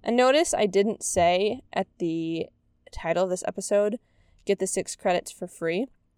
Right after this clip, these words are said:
but I feel like people wouldn't believe that. <laughs> I mean, it's true, but I just wanted something that grabbed your attention, so I sent a hundred dollars, because you could choose not to do Modern States and just do the hundred dollars. Either way,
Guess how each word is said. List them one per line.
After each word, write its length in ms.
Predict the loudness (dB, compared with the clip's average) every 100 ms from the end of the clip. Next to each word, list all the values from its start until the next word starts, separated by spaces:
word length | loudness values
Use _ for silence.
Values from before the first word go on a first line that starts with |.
| _ _ _ _ -20 _ 0
but 200 | 2 4
I 80 | 0
feel 200 | 0 2
like 140 | 2
people 280 | -2 -6 -4
wouldn't 240 | -4 -6
believe 280 | -8 -6 -6
that. 240 | -6 -6 -6
<laughs> 760 | -8 -10 -20 -20 -20 -16 -4
I 60 | 2
mean, 140 | 2
it's 100 | 0
true, 480 | 2 6 8 6 4 -2 -20 -10 4
but 80 |
I 100 | 6
just 180 | 6 2
wanted 220 | 0 0
something 200 | 0 -2
that 140 | -2 4
grabbed 240 | 6 6
your 100 | 4
attention, 440 | -4 -4 -4 -6 -6
so 120 | -2
I 60 | -2
sent 240 | 0 -2
a 40 | 0
hundred 240 | 0 0
dollars, 440 | 0 0 0 -4
because 280 | -6 -2 -2
you 120 | -2
could 160 | -4 -6
choose 260 | -4 -4 -2
not 180 | -6 -6
to 100 | -8
do 120 | -6
Modern 380 | -4 -4 -6 -8
States 380 | -6 -6 -6
and 80 | -8
just 180 | -10 -8
do 140 | -8
the 80 | -8
hundred 220 | -8 -8
dollars. 380 | -6 -6 -6 -10 _ _ _ _ _ _ _ _ -2
Either 560 | 4 6 6 6 6
way, 640 | 4 6 8 8 6 0